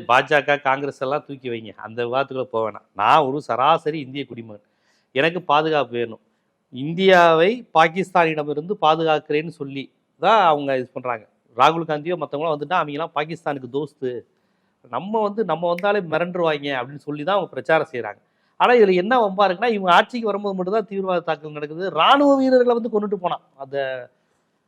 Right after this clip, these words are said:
புல்வாமாவா, இதுல ராணுவ வீரர்கள் போன வண்டி. ஆர்மி மேனையே வந்து கொண்டுட்டு போயிட்டான். யாரு? பி ஜே பி ஆட்சியில. இப்ப என்னன்னா வந்து டூரிஸ்ட் பிளேஸ்ல வந்து சுட்டு கொண்டுட்டு போயிட்டான்.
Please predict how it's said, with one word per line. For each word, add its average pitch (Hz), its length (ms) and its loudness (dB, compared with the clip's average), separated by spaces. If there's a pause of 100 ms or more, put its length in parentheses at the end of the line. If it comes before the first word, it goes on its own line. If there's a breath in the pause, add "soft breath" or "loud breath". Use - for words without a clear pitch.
(260)
புல்வாமாவா, 175 640 0
இதுல 180 280 0
ராணுவ 226 340 8
வீரர்கள் 190 380 0
போன 185 200 2
வண்டி. 131 200 -14 (1500)
ஆர்மி 277 320 8
மேனையே 285 360 8
வந்து 262 180 0
கொண்டுட்டு 233 260 2
போயிட்டான். 180 260 2 (200)
யாரு? 196 200 8 (120)
பி 208 160 -2
ஜே 208 120 6
பி 175 120 4
ஆட்சியில. 135 280 -6 (540)
இப்ப 269 180 8
என்னன்னா 285 300 8
வந்து 240 140 0 (100)
டூரிஸ்ட் 294 340 0
பிளேஸ்ல 240 380 2
வந்து 226 140 -2 (100)
சுட்டு 208 180 -12
கொண்டுட்டு 190 280 -6
போயிட்டான். 165 280 -2